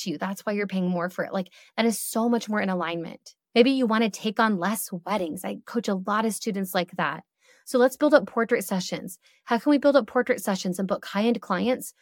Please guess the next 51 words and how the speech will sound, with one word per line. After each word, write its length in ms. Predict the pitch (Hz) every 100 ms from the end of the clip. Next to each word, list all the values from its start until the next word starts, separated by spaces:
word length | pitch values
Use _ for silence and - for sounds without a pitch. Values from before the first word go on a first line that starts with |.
| _
spending 340 | - 226 214
thousands 380 | 196 175 190 233
with 160 | 262 254
you 220 | 285 285 _ _
where 180 | - 240 -
it's 220 | 202 - -
overtaking 560 | 220 269 - 247 277 240
that 180 | 208
wedding 300 | 180 202 320
income, 360 | 185 185 185 170
where 180 | 190 185
maybe 300 | 233 240 294
it 80 | 233
means 240 | 240 247
just 160 | 254 247 -
upping 300 | 262 320 330
your 120 | 247
wedding 260 | 202 190 185
rates, 260 | 175 170
knowing 180 | 226 214
I 60 | 214
don't 180 | 262 226
need 200 | 208 247
to 80 | 254
book 160 | 208
as 140 | 196 196
much. 180 | -
Like, 80 | 202
that's 180 | 202 202
okay. 280 | 247 233 180 - - _
Maybe 200 | 240 247
you 80 | 311
wanna 180 | 269 269
hire 320 | 185 233 254
a 80 | 214
coach 500 | - 196 254 - - _ _ -
to 80 | 240
help 280 | 202 262
you 140 | 254 262
book 340 | 185 294 311 -
regular 380 | 233 285 285 208
five 320 | - 196 208
thousand 320 | 202 208 220
dollar 200 | 208 190
weddings 360 | 185 214 180 -
'cause 160 | 214
that's 340 | 190 226 247 -
where 80 | 240
your 120 | 214
heart 240 | 214 196
is. 280 | - 196 -